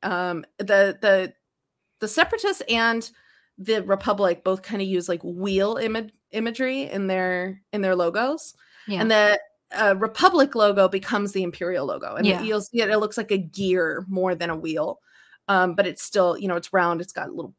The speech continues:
Speaker 1: points shooting off of it.
Speaker 2: Mm-hmm.
Speaker 1: And the Separatists kind of similarly shaped. So I thought maybe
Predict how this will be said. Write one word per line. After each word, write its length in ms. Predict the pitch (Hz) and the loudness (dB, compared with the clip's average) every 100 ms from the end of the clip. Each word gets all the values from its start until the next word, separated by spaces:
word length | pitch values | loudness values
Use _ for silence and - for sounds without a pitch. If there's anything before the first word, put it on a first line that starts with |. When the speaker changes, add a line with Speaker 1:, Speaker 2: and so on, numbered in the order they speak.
| _ _ - | _ _ -8
Speaker 1:
points 300 | 185 165 - | -8 -6 -6
shooting 320 | 190 175 170 | -2 -2 -2
off 180 | 170 170 | -6 -4
of 80 | |
it. 160 | 170 190 | -2 0
Speaker 2:
Mm-hmm. 300 | 190 185 175 175 _ 226 | 0 -2 -4 -8 _ -2
Speaker 1:
And 120 | 220 | 0
the 60 | |
Separatists 640 | 208 262 254 226 208 - - | 4 6 6 2 -2 -6 -4
kind 240 | 220 185 | -2 0
of 80 | 180 | 0
similarly 840 | - 175 175 127 143 143 98 202 196 | -2 0 0 0 -2 -4 -6 -8 -6
shaped. 300 | - - - | -4 -4 4
So 140 | 277 | 6
I 120 | 294 | 8
thought 200 | 302 339 | 4 2
maybe 240 | 247 294 | 2 2